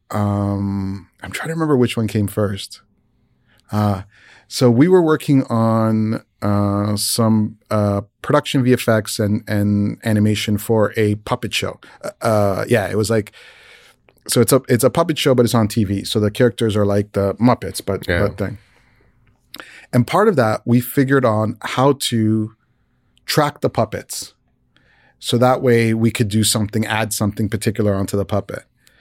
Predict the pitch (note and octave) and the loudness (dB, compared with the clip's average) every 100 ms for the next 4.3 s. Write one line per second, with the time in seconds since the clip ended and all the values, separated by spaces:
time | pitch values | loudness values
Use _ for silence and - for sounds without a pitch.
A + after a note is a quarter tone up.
0 | _ _ _ _ - A#2 A2+ A#2 A2 G#2+ | _ _ _ _ 0 2 4 4 2 0
1 | - - _ _ _ _ _ - A#2+ C3+ | -4 -12 _ _ _ _ _ 2 6 6
2 | C3+ C3+ C3+ B2 A#2+ D#3+ G#3 C3 A#2 A#2+ | 8 6 4 4 4 6 4 4 2 2
3 | A2+ B2 - - - A#2+ A2 G#2 F#2+ G2 | 2 2 2 -4 0 0 0 -2 -4 -6
4 | F#2+ - - | -6 -8 -12